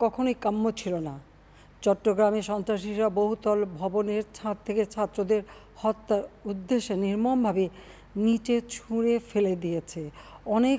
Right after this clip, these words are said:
ছাত্রের হাত পায়ের রগ কেটে দেয়, তাদের উপর লাঠি পেটা ও ধারালো অস্ত্র দ্বারা আঘাত করে। একজন মৃত্যুবরণ করেছে, অনেকে মৃত্যুর সাথে পাঞ্জা লড়ছে। ঢাকা, রংপুর এবং রাজশাহী বিশ্ববিদ্যালয় উপাচার্যের বাসভবন ও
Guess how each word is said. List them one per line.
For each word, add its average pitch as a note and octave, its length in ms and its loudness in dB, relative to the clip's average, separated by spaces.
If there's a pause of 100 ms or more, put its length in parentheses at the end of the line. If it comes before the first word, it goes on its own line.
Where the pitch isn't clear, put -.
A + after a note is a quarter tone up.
ছাত্রের A3+ 340 0
হাত G#3+ 360 0 (160)
পায়ের G3+ 280 2
রগ G3+ 220 4 (120)
কেটে G3 200 -2
দেয়, D#3+ 260 -8 (500)
তাদের G#3+ 240 4
উপর G#3+ 200 2
লাঠি F#3+ 400 0
পেটা A3 380 0
ও G3+ 120 2
ধারালো G3+ 440 0
অস্ত্র G#3+ 340 -2
দ্বারা G3+ 300 -2
আঘাত G3 440 -4
করে। E3 220 -6 (520)
একজন G3 400 0
মৃত্যুবরণ G#3 600 2
করেছে, A#3+ 360 -2 (260)
অনেকে F#3+ 400 -2
মৃত্যুর F#3 380 -2
সাথে G3+ 240 -6 (120)
পাঞ্জা F#3 300 0
লড়ছে। D#3 420 -6 (760)
ঢাকা, G#3 420 6
রংপুর G3+ 400 2
এবং G#3+ 200 2
রাজশাহী G3 400 2
বিশ্ববিদ্যালয় G3 640 0
উপাচার্যের G3+ 560 0
বাসভবন F#3+ 580 -2
ও G3 80 0